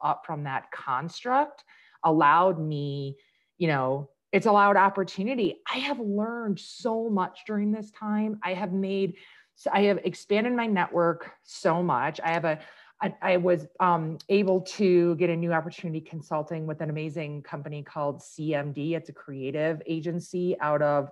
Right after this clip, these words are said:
Portland, Oregon. But if I wouldn't have made that pivot, none of that stuff would have happened. So again, I think that it's, it was,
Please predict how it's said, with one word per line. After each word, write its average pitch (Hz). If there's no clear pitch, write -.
Portland, 139
Oregon. 190
But 220
if 240
I 240
wouldn't 247
have 196
made 180
that 165
pivot, 202
none 170
of 190
that 170
stuff 147
would 131
have 120
happened. -
So 180
again, 180
I 170
think 165
that 156
it's, 160
it 175
was, 170